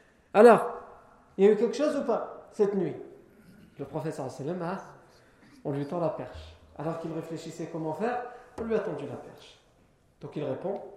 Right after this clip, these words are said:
parce que le prophète sallallahu alayhi wa sallam, il, il est infaillible dans la transmission de la da'wah. Il ne cache pas la da'wah.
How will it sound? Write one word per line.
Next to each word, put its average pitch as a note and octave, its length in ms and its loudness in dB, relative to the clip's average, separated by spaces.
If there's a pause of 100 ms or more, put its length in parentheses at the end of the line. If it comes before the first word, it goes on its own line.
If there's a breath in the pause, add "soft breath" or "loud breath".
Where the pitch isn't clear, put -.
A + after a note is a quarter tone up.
(260)
parce - 140 -20
que C#3 80 -10
le A#2+ 40 -12
prophète C3 220 -10
sallallahu C3 220 -12
alayhi B2+ 180 -10
wa - 80 -20 (680 loud breath)
sallam, B2 260 -16
il, C#3+ 60 -12
il C3 60 -8
est C3+ 260 -8
infaillible D3+ 520 -6
dans D3+ 100 -4
la C#3 80 -4
transmission C3+ 500 -12
de A#2+ 60 -10
la A#2+ 60 -10
da'wah. - 340 -14 (220)
Il B2 60 -16
ne A#2+ 60 -12
cache - 240 -12
pas G3+ 120 -8
la F3+ 80 -6
da'wah. - 320 -12